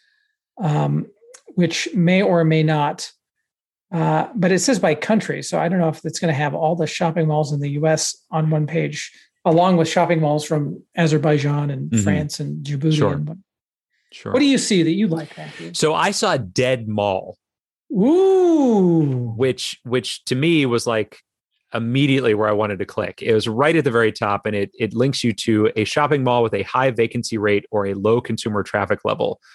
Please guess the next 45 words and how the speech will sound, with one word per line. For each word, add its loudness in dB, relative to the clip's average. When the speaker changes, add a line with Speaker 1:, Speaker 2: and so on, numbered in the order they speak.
Speaker 2:
or 4
that 2
is 0
deteriorating 2
in -4
some -6
manner. -6
And 0
I 2
felt 0
like 0
there's 0
a 0
cha-, -6
like, 0
that's 0
definitely 0
what 0
Century -6
Three 0
was. 0
Speaker 1:
Oh, 2
it, -2
Speaker 2:
Um, 2
Speaker 1:
I'd 2
be 2
shocked 0
if 0
it 2
wasn't 0
the -4
poster -2
child -6
for -8
that. -10
Speaker 2:
Well, 0
it 2
Speaker 1:
Um, 0
Speaker 2:
might 0
be, 2
but -2
the -2
issue, -2
but -6
the, -2